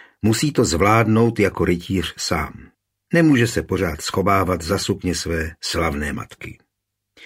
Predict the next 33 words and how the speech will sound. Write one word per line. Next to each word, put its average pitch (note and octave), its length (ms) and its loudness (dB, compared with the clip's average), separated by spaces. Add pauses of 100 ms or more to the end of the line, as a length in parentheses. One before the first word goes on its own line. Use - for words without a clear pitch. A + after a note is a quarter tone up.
(680)
Pomohl D3+ 440 6
Elišce B2+ 480 4
naložit G#2+ 460 2
věci F2 320 0
na F2+ 140 2
vůz A2+ 500 -2 (200)
a G#2+ 120 0
s - 100 -4
několika B2 500 2
muži A2 520 2 (120)
ze F2 140 -6
své E2 280 -8
družiny G2+ 540 2
ji E2+ 200 0
doprovodil F#2 640 -2
do E2+ 160 -2
Hražďovic, G2+ 720 0 (400)
aby C#3+ 220 4
se D#3 160 0
jí D3 460 4 (100)
nebo D#2 240 -4
dítěti G#2 760 -2 (100)
něco F2 300 -2
nestalo. - 460 -8 (840)
Po D#3+ 100 4
cestě F3 340 4
spolu D3+ 360 2
hovořili, B2+ 500 4
jako A#2 240 2
by G#2 100 0
se G2 200 0
nic A2+ 300 -2
nedělo. E2+ 520 -4